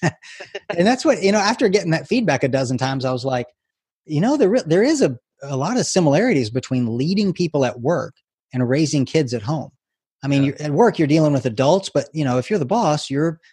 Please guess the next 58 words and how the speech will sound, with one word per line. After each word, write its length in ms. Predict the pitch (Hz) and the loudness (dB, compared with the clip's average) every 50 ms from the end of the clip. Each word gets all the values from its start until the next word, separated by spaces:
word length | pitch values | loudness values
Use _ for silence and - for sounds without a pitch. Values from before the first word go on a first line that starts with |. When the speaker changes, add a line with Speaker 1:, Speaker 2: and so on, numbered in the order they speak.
| _ _ _ _ _ _ | _ _ _ _ _ _
Speaker 1:
you're, 320 | _ - 143 135 135 139 - - | _ -4 -2 0 0 -2 -2 -4
you're, 200 | 143 131 139 - | -6 -6 -4 -4
you're 220 | - 139 151 170 | -2 0 2 4
the, 160 | 180 185 143 - | 4 4 2 0
you're 180 | - 160 139 156 | -2 2 4 4
the 60 | 156 | 6
boss 380 | 135 147 135 127 135 160 156 - | 6 4 6 6 6 4 4 4
in 80 | 143 | 4
both 220 | 131 135 151 147 - | 4 4 4 2 2
cases, 420 | - 131 123 - - 131 113 - | 2 0 2 2 -2 -4 -4 -4
right? 300 | 120 117 120 131 139 123 - 127 127 113 | -4 -2 -2 -2 -4 -6 -10 -12 -14 -10
As 140 | 123 123 104 | -8 -8 -8
the 80 | 110 110 | -6 -4
parent 340 | - 127 127 127 135 123 | -2 0 0 0 0 -2
or 100 | 131 123 | -2 -2
the, 140 | 117 117 117 - | -2 -2 -4 -6
the 80 | - 117 | -10 -10
boss 240 | 110 117 120 117 - | -6 -6 -4 -4 -4
at 100 | 127 131 | -6 -6
work, 240 | 117 110 123 127 _ _ - - _ _ _ | -4 -4 -4 -6 _ _ -20 -20 _ _ _
you're, 320 | - 131 131 131 131 135 - _ | 0 2 4 4 4 2 -2 _
you 180 | - 139 123 120 | -4 -2 -2 -2
care 320 | - - - 135 143 156 | -2 0 0 2 4 4
about 260 | 160 143 147 147 147 - | 4 4 4 2 2 2
their 100 | 151 135 | 2 2
growth 280 | 123 139 143 139 143 | 4 4 4 4 4
and 80 | 147 135 | 4 2
development. 500 | 131 120 135 131 131 135 131 135 127 131 | 4 4 4 4 4 2 2 -2 -4 -6
You're 100 | 127 117 | -6 -4
responsible 760 | 117 120 - - - 123 123 127 139 135 - 139 139 135 135 | -4 -4 -4 -4 -2 -2 0 0 0 0 -2 -2 -2 -2 -2
for 180 | - - 135 131 | -2 -2 -2 0
their 140 | 127 131 127 | 0 0 0
success, 800 | - - 131 - - - - 139 131 127 127 131 131 - - | 0 -2 -4 -4 -4 -4 -2 -2 -2 0 -2 -2 -4 -4 -4
you 60 | 139 127 | -4 -4
know, 140 | 127 131 123 139 143 | -4 -4 -4 -6 -6
so 180 | - - 147 | -2 -2 0
there 180 | 147 170 196 220 | 2 2 2 2
are 260 | 226 233 226 196 165 | 2 2 2 2 2
a 40 | 156 | 2
lot 220 | 151 147 147 143 | 2 2 2 2
of 40 | 131 | 2
similarities. 600 | - - 139 123 123 135 147 139 113 113 113 - - _ - - _ _ _ _ _ _ _ - | 0 0 0 2 2 2 2 2 0 -2 -6 -12 -14 _ -20 -20 _ _ _ _ _ _ _ -2
Um, 180 | 131 127 131 | 0 0 2
and 120 | 147 156 139 | 2 2 4
so, 100 | - 170 | 4 6
yes, 300 | 160 165 160 127 117 - | 6 6 4 4 2 0
so 80 | 165 | 0
I, 180 | 147 147 147 143 | 0 0 0 0
it 80 | 147 151 | 2 4
wouldn't 240 | 143 156 165 165 151 | 6 6 6 4 4
surprise 460 | - 135 - - 147 151 151 139 127 | 2 0 -2 0 0 2 2 2 2
me 140 | 135 127 127 | 2 2 2
if 100 | 117 - | 0 0
you 80 | 135 | -2
could 160 | 123 135 113 - | -2 -2 -2 -2
see 340 | - - 135 135 131 120 - | -2 -4 -2 -2 -2 -2 -4
a, 300 | 123 117 117 117 120 - - | -4 -2 -2 -2 -4 -4 -6
an 100 | 120 120 | -8 -8